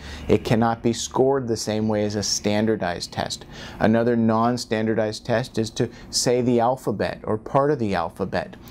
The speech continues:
This is not something that is used uniformly across all departments. It is a, a police department by police department, uh, option, and even an officer by officer option, and there's no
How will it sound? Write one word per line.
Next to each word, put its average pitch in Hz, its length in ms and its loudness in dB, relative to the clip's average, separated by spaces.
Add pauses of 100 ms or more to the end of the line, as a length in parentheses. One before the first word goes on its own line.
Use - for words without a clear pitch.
(160)
This 104 200 2
is 104 160 2
not 117 360 4
something 113 440 0
that 104 140 0
is 104 160 -2
used 107 320 2
uniformly 120 1040 2 (200)
across - 640 0
all 110 200 4
departments. 120 680 -2 (260)
It 110 160 4
is 107 240 2
a, 101 220 2 (100)
a - 120 -4
police - 360 -2
department 117 560 0
by 107 160 0
police 117 300 -2
department, 110 680 -2
uh, 95 200 0
option, 180 640 0 (380)
and 107 540 2
even 120 260 2
an 113 120 0
officer 113 460 -2
by 104 200 0
officer 104 500 -2
option, 101 400 -2
and 101 100 0
there's 98 180 0
no 113 280 2